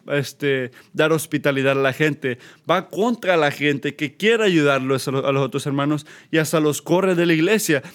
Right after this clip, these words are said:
Así que, ¿qué persona tan mala? ¿Qué tipo de hombre eres tú, hablando del, del Señor, que corres a la gente que quiere ayudarle a los otros cristianos? Pero lo que vemos que Diótrefes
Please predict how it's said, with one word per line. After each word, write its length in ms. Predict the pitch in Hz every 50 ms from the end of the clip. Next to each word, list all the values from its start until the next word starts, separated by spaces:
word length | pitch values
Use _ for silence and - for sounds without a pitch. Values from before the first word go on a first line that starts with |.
| - _ -
Así 320 | 160 160 - 190 202 196
que, 220 | 208 190 175 147 - - - _ _
¿qué 140 | - 196 214
persona 460 | 214 - 226 202 - 220 214 214 208
tan 180 | 208 175 151 139
mala? 460 | 139 156 220 240 175 131 117 113 - - _ _ _ _ _ _ _ _ _ _ _ _
¿Qué 100 | - 226
tipo 300 | 220 262 208 - 247 240
de 80 | 208
hombre 320 | 190 185 202 202 - 196 202
eres 300 | 185 180 151 - - -
tú, 360 | - 214 220 202 160 139 135 -
hablando 340 | 147 151 151 160 170 175 165
del, 280 | 160 151 143 135 - - _ - _ -
del 140 | 160 160
Señor, 460 | 151 - 165 156 165 175 175 175 160 -
que 280 | 156 160 156 143 143 - - - _ _ _
corres 380 | - 196 214 233 233 220 185
a 60 | 208 185
la 120 | 175 160
gente 320 | 147 185 196 190 202 196
que 160 | - 175 156 -
quiere 180 | 185 185 190
ayudarle 420 | 190 180 165 165 170 175 175 175 170
a 80 | 165 156
los 120 | 151 143
otros 240 | 156 143 156 147 -
cristianos? 680 | - 151 143 - - 196 202 196 160 135 120 - - _ _ _ _ _ _ - - - _ _ _ _ _ _ _ _ _ _ _ _ _ _ _ _ _ _ _ _ _ _ _ _ _ _
Pero 180 | - 165 175
lo 120 | 175 170 -
que 80 | 156
vemos 300 | 160 165 180 185 185 -
que 400 | - - 160 151 147 139 120 - _
Diótrefes 880 | 139 131 143 160 185 202 196 185 170 156 175 175 160 - - - -